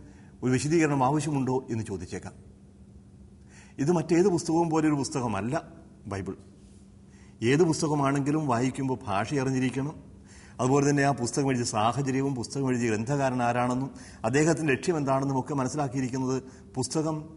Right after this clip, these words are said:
ഗ്രഹിക്കാനായിട്ട് സഹായകമാകും. അതിലൊക്കെ ഉപരി ബൈബിൾ ദൈവത്തിൻ്റെ വചനമായതുകൊണ്ടും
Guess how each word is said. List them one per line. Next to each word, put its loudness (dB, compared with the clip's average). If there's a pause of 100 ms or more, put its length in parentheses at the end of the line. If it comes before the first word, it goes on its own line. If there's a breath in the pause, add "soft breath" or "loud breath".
ഗ്രഹിക്കാനായിട്ട് -4
സഹായകമാകും. -6 (520 loud breath)
അതിലൊക്കെ 4
ഉപരി 0 (1160)
ബൈബിൾ 0 (440 loud breath)
ദൈവത്തിൻ്റെ 2
വചനമായതുകൊണ്ടും 2